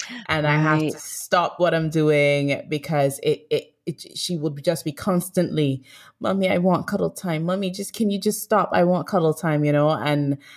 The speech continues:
Speaker 1: and then I would have to literally just stop what I'm doing and just give her the biggest hug I can, or
Speaker 2: Mm-hmm.
Speaker 1: just sit on the couch or lay down on the bed next to her. And then that helps to,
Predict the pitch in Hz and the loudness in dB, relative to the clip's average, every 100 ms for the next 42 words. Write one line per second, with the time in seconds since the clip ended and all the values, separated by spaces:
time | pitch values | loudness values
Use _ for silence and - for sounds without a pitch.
0 | - - 156 160 165 170 165 156 156 - | -10 -2 0 4 4 4 2 0 -2 -2
1 | 160 147 143 123 165 185 190 175 165 165 | 0 0 0 -2 0 0 0 0 0 -4
2 | 156 - 170 165 170 160 151 151 147 135 | -4 0 0 2 2 2 2 2 2 -2
3 | 151 151 - 165 - 170 156 151 156 - | -4 -6 -2 -2 0 2 4 4 0 -8
4 | _ - 156 170 170 170 185 160 160 151 | _ -6 0 2 2 0 0 2 2 0
5 | - 165 151 147 143 143 143 - - _ | 0 0 2 0 0 -2 -6 -12 -20 _
6 | - 156 180 139 156 131 156 190 185 165 | 0 2 4 2 2 0 0 0 2 2
7 | 156 - 165 156 - 156 147 156 170 170 | 0 0 2 2 2 2 2 2 0 0
8 | 160 156 156 151 - - 160 147 143 131 | 0 0 0 -2 -6 -4 -2 0 0 0
9 | 156 147 151 147 156 160 165 175 156 147 | -2 0 2 2 2 0 0 2 4 2
10 | - - - 175 151 143 139 | -4 -8 -2 0 0 0 -2